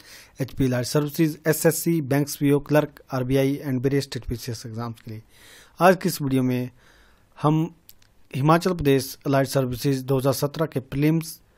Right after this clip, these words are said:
पेपर के पार्ट टू को करेंगे। जो भी व्यूअर इस चैनल पर नए आए हैं, वे इस चैनल को सब्सक्राइब कर लें और बेल आइकन को हिट कर लें, ताकि आपको हमारी आने वाली वीडियोज़ मिलती रहें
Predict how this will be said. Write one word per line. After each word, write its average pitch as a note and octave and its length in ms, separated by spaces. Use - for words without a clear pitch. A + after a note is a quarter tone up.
पेपर C3+ 320
के B2+ 160
पार्ट C#3 420
टू B2+ 120
को A#2+ 160
करेंगे। A2 460
जो D3+ 180
भी F#3 100
व्यूअर E3 160
इस C#3+ 100
चैनल C3+ 220
पर B2 120
नए D3+ 240
आए C3 140
हैं, A#2 160
वे C3 220
इस C3 100
चैनल B2 160
को A#2 120
सब्सक्राइब D#3 420
कर D3 120
लें A2 320
और B2 100
बेल C#3+ 220
आइकन C#3 240
को A#2 140
हिट A2 140
कर - 120
लें, G#2+ 180
ताकि D3 280
आपको D3+ 260
हमारी C#3 280
आने B2 160
वाली A#2+ 180
वीडियोज़ A2+ 400
मिलती C3+ 260
रहें C#3+ 280